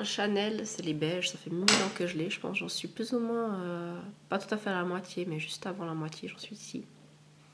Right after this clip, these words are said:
Et je l'ai en teinte vingt-deux rosé, donc il a S P F vingt-cinq, P A plus plus, c'est le teint Belle Mine naturel. Alors là, pour le coup, c'est vraiment pas un fond de teint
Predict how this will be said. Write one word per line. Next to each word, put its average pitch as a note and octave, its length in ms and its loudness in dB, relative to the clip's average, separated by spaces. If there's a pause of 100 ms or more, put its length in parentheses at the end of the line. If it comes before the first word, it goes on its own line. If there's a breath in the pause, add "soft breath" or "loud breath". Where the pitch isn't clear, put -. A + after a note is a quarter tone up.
(680 loud breath)
Et G3 200 6
je G3+ 80 4
l'ai F#3 120 4
en G3+ 60 6
teinte G#3+ 300 2
vingt-deux G#3+ 340 6
rosé, G3 600 4
donc D#3+ 240 0
il F#3 100 0
a F3 80 2
S F#3+ 120 -2
P A3 200 2
F G#3 120 -2
vingt-cinq, F#3+ 600 0
P G3 160 0
A G3 80 2
plus F#3+ 280 -8
plus, G3+ 260 -2
c'est - 300 -4
le D#3 360 2
teint F3+ 220 0
Belle F#3+ 220 0
Mine G3 180 4
naturel. F#3 540 0
Alors D#3 100 0
là, F#3+ 140 0 (100)
pour F#3 80 -4
le E3+ 140 2
coup, G3+ 240 0 (340 loud breath)
c'est - 180 2
vraiment F3+ 280 6
pas A3+ 220 4
un A3 40 6
fond G#3+ 160 -4
de G3 80 0
teint G#3+ 380 4